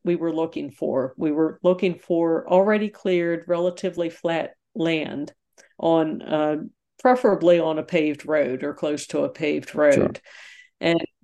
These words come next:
Speaker 1: uh, one of our board members who lives in Marion, he's a former board member,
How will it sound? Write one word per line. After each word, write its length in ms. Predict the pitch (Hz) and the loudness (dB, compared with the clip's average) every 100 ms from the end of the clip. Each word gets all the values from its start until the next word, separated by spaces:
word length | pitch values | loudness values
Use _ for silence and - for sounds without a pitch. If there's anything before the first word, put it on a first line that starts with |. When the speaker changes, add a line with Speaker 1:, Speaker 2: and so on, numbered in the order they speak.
| - | -6
Speaker 1:
uh, 260 | 165 160 160 | 0 2 4
one 180 | 180 226 | 4 4
of 80 | 226 | 6
our 160 | 180 | 4
board 280 | - 262 269 | 4 4 4
members 440 | 165 147 165 180 | 0 0 0 -2
who 160 | 175 170 | -4 -2
lives 260 | 190 240 196 | 0 0 -2
in 160 | 165 | -2
Marion, 540 | 156 151 147 147 156 180 | -2 -2 -2 -2 -6 -8
he's 200 | 180 165 | -6 -6
a 40 | |
former 380 | 160 214 208 170 | -2 2 2 2
board 340 | 135 156 147 135 | -2 -4 -6 -4
member, 480 | 147 143 151 175 | -6 -2 -2 -2